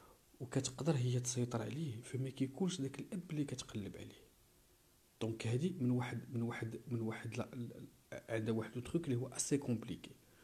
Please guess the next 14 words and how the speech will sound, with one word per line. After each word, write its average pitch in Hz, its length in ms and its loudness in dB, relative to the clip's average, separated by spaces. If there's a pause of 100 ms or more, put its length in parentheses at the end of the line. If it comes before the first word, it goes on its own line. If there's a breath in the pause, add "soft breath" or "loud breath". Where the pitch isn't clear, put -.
(480 loud breath)
وباش 143 280 6
تفهموا 127 600 4
خصك - 300 -6
بزاف 101 540 -4
ديال - 140 -6
الوقت. - 340 -12
عاد 117 220 -2 (180)
قلت 123 180 -6
لكم 143 160 4
نوريكم 120 460 4
ورقه 104 260 0
من، 104 320 0
من 92 80 -2
الوراق. - 480 -10